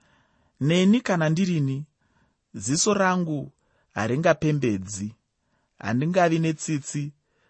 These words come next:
asi ndichauyisa zvavakaita pamisoro yavo." Kuparadzwa kweJerusarema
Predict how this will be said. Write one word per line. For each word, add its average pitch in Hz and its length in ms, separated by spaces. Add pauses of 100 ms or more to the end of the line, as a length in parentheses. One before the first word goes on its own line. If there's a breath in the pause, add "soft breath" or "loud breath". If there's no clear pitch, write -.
(140)
asi - 260
ndichauyisa 151 760
zvavakaita 131 800 (440)
pamisoro 117 520
yavo." 98 420 (1300 soft breath)
Kuparadzwa 131 680
kweJerusarema 120 920